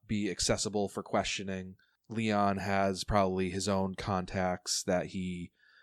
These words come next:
might, like, go knocking and, and asking about. So through the grapevine, Devoth and Leon hear about a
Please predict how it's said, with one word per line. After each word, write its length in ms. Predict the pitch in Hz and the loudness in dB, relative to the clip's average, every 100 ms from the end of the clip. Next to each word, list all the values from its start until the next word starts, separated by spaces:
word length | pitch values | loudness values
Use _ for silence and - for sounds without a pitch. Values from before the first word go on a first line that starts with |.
| - | -2
might, 200 | 95 92 | 2 2
like, 160 | 85 87 | 0 0
go 140 | 87 | -2
knocking 640 | 87 92 90 92 90 87 | 0 0 0 -4 -8 -6
and, 300 | 82 80 82 - | -8 -8 -12 -10
and 140 | 98 | -6
asking 400 | 90 92 - 92 | -2 -2 -4 -6
about. 460 | 90 92 90 87 90 _ _ - - - | -4 -2 -2 -2 -4 _ _ -20 -16 2
So 460 | - 127 123 117 - _ _ _ _ 113 | 8 10 10 6 -2 _ _ _ _ -10
through 200 | - 214 | 2 6
the 60 | 196 | 6
grapevine, 580 | 120 95 101 87 90 104 - | 6 4 0 -2 -4 -10 -4
Devoth 440 | 120 117 135 151 - | 0 4 4 4 0
and 200 | 117 110 | -2 0
Leon 340 | 98 90 90 | -2 -2 -2
hear 240 | 92 107 101 | -2 0 2
about 540 | 92 95 92 92 - - - | 2 2 2 0 -2 -10 -4
a 540 | 98 92 90 87 90 | 0 0 0 -2 -4